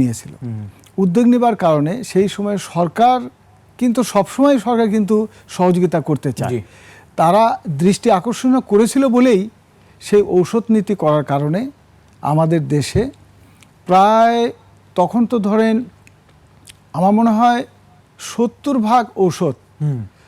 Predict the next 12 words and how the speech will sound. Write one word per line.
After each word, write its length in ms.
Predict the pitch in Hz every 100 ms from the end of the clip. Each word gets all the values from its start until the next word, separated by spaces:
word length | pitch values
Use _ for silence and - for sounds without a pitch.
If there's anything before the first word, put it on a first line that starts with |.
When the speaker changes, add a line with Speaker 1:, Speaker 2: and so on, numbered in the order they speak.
| _
Speaker 1:
সেই 240 | - 185
সময় 280 | 180 202 196
প্রয়োজন 460 | 202 190 185 175 170
আর 140 | 151
হয় 240 | 113 127 131
নাই। 140 | 120 - -
ধরেন, 160 | 156 190
Speaker 2:
হুম। 720 | 202 - _ _ _ _ 151
Speaker 1:
মাল্টিনেশনাল 540 | 151 175 202 202 220 202
কোম্পানিগুলো 720 | 196 170 185 185 175 175 165 - _ _ -
বিভিন্ন 600 | 160 208 226 262 247 220
নামে, 400 | 175 160 147